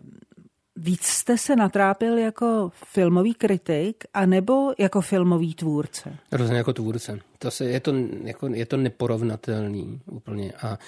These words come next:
Speaker 2: já vlastně, já se jako vždycky bráním tomu říkat, jako, že napsat tu kritiku je snadný. Prostě snadný to není, ale nedá se to vůbec srovnávat s těma měsícema a měsícema vlastně práce,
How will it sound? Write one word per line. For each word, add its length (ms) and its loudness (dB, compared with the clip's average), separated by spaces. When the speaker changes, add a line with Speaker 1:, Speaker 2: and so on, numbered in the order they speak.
Speaker 2:
já 200 -2
vlastně, 440 0
já 160 0
se 140 -2
jako 140 -2
vždycky 240 -2
bráním 420 -2
tomu 180 -2
říkat, 340 -6
jako, 220 -6
že 180 -4
napsat 360 -8
tu 100 -6
kritiku 420 -8
je 60 -4
snadný. 400 -6
Prostě 280 -12
snadný 320 -4
to 120 -6
není, 220 -6
ale 220 -10
nedá 300 -2
se 120 -12
to 120 -4
vůbec 300 -4
srovnávat 680 -4
s 120 -12
těma 420 -4
měsícema 640 -4
a 100 -6
měsícema 760 -6
vlastně 360 -8
práce, 600 -6